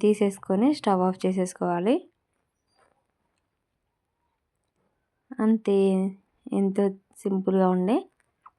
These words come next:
కీమా కర్రీ రెడీ అయిపోయింది. ఒకసారి ఇలా ట్రై చేయండి. చాలా సింపుల్గా, ఈజీగా చేసేసుకోవచ్చు. కుక్కర్లో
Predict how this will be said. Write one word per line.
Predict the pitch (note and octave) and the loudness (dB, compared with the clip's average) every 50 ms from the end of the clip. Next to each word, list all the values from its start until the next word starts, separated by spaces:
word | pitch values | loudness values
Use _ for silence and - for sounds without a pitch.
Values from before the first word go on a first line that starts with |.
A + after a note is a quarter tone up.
| _ _ _ - - - _ _ - - - _ | _ _ _ -20 -20 -20 _ _ -20 -20 -20 _
కీమా | - A#3 G#3 G3 G3 G3 G3 G3+ | 0 2 2 4 2 2 0 0
కర్రీ | G3 G3 G3 G3 G#3 | 0 0 0 0 0
రెడీ | G#3 G3+ G3 G3+ G3 | 0 -2 0 0 0
అయిపోయింది. | G3 F#3+ F#3+ G3 F#3+ F#3+ G3 G3 F#3+ G3 A3 C#4+ F4+ - - _ _ _ _ _ _ _ _ | 0 0 -2 -2 -2 0 0 -2 0 0 0 0 0 -4 -10 _ _ _ _ _ _ _ _
ఒకసారి | - G#3 - - - - A#3 G#3+ G#3 G#3 | -6 -6 -6 -6 -4 0 2 2 4 4
ఇలా | G#3 G#3 G3+ G3 - | 4 2 0 0 -2
ట్రై | - G3 F#3+ F#3+ G3 G3 | -2 0 0 0 0 0
చేయండి. | G#3+ G3+ G3 G3 G3 A3+ C4+ C#4+ C#4 - | -2 -2 0 0 0 0 0 0 -2 -6
చాలా | - A3 G#3 G3 F#3+ F#3+ | -6 -4 -2 -2 -4 -2
సింపుల్గా, | - F#3 F3+ F3+ - - G3+ G3+ G3+ G3+ G3 F#3+ | -4 -4 -4 -4 -4 -4 -2 0 2 2 2 2
ఈజీగా | F#3 F#3+ G3 G3+ F#3+ G3+ G#3 G#3 G3+ G#3+ | 0 -2 -2 -2 0 0 0 0 0 -2
చేసేసుకోవచ్చు. | G3 G3 G3+ G3+ F#3+ F#3+ - - G3 G3 - A3 A#3 B3+ B3+ - | -2 -2 -2 -4 -4 -6 -4 -4 -4 -4 0 0 0 0 0 -2
కుక్కర్లో | G#3+ G3+ - - G3+ G3+ G#3 G3+ | -4 -4 0 -2 -2 0 0 0